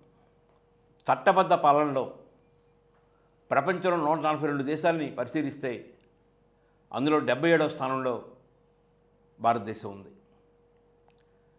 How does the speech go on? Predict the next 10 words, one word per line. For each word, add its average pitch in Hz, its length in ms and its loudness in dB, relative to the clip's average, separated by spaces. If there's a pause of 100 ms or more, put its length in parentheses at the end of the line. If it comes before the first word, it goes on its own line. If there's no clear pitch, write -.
(1040)
న్యా-, 143 260 0
నేర 165 300 2
న్యాయ 165 280 0
వ్యవస్థలో 147 600 -2 (1500)
ప్రపంచంలో 165 760 -2 (400)
భారతదేశం 151 540 4
ఎనభై 147 280 -4
తొమ్మిదవ 147 300 -4
స్థానంలో 120 400 -4
ఉంది. 92 240 -16